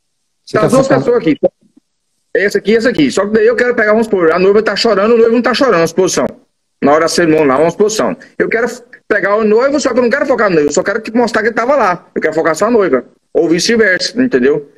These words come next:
Speaker 2: Em alguns momentos fica legal a gente fazer esse tipo de coisa. Você não focar os dois, entendeu? Você focar só um. Como faz pra não focar só uma única pessoa que eu quero?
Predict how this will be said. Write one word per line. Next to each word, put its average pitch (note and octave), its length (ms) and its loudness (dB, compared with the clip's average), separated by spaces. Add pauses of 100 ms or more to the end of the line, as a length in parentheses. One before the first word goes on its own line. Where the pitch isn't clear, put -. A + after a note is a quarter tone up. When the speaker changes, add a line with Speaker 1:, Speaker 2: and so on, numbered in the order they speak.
(140)
Speaker 2:
Em D3+ 40 -4
alguns G3+ 200 0
momentos G#3+ 500 0 (360)
fica A3 240 0
legal G3+ 220 0
a G#3+ 40 2
gente G#3+ 140 0
fazer F#3 180 0
esse E3 120 -2
tipo E3 100 -2
de E3 60 0
coisa. C#3+ 240 2
Você C#3 140 0
não G3+ 120 2
focar G#3 240 -2
os F3 100 -2
dois, D#3 540 0
entendeu? C#3+ 320 0
Você D#3+ 180 -2
focar F3 260 -2
só A#3 160 -2
um. E3+ 240 0 (240)
Como A#3+ 220 -4
faz F#3+ 180 -4
pra F3+ 120 0
não F3 80 -2
focar E3+ 320 -4
só A3 200 0
uma F#3+ 220 0 (100)
única F3 240 0
pessoa D#3 280 -2
que D3 40 2
eu C#3+ 160 0
quero? A2+ 160 -4